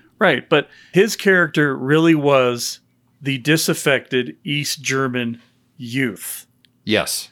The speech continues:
Speaker 2: absolutely.
Speaker 1: The, the finger to the watchtower.
Speaker 2: He was
Speaker 1: Um,
Speaker 2: the one guy that you needed more of, actually, in that movie.
Speaker 1: Yes,
Speaker 2: where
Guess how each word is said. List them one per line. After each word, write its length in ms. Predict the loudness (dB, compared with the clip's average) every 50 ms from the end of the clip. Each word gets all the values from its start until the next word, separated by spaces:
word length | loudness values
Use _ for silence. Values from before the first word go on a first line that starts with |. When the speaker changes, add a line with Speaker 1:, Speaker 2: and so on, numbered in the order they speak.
| _ -6
Speaker 2:
absolutely. 680 | -6 -4 -4 -2 -2 0 2 2 0 0 -2 -6 -8 -6 -2
Speaker 1:
The, 420 | 0 2 2 4 2 2 0 -2
the 80 | -4 -6
finger 380 | -4 0 2 2 4 4 2 2
to 200 | 4 4 4 4
the 260 | 6 4 4 2 2
watchtower. 1120 | 2 2 4 2 2 0 -4 -6 -2 -2 0 2 2 2 2 4 4 2 2 0 -2 -6 _ _ _ _ _ _ _ _ _ -2
Speaker 2:
He 100 | 0 2
was 180 | 2 2 2 2
Speaker 1:
Um, 60 | 0 2
Speaker 2:
the 60 | 2
one 260 | 2 2 2 0 0 0
guy 300 | 0 2 2 2 0 0
that 360 | 0 0 0 0 -2 -6 _ _ _ _ _ _ _ _ _ _ _ _ _ _ _ -6
you 140 | -2 0
needed 320 | 2 2 2 2 0 -2 -4
more 320 | -2 -2 0 0 2 0
of, 160 | 0 -2 -2
actually, 600 | -2 -2 -2 -4 -6 -8 -6 -6 -6 -6 -6 -6
in 120 | -8 -6 -6
that 160 | -6 -4 -4
movie. 280 | -2 -4 -2 -2 -2 0
Speaker 1:
Yes, 200 | 0 2 2 0
Speaker 2:
where 160 | -2 -4 -4